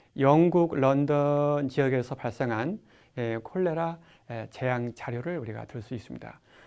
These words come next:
요거 이제 십구 세기인데요. 어, 앞에 일 장에서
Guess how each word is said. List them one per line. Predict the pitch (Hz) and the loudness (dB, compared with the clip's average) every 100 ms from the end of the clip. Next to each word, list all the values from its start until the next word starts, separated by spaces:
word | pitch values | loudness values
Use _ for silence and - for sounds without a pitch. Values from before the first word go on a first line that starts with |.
| _ 147 | _ 0
요거 | 147 | 2
이제 | 127 117 107 | 2 -2 -6
십구 | - - | -6 -6
세기인데요. | 202 127 107 - 131 156 _ _ - - _ | -4 -6 -8 -8 -10 -12 _ _ -20 -20 _
어, | 127 123 120 123 - _ _ | -4 -2 -2 -6 -8 _ _
앞에 | 147 147 _ - 165 | -6 -6 _ 0 2
일 | 165 160 165 | 4 2 6
장에서 | 180 131 - 110 156 | 4 4 0 0 0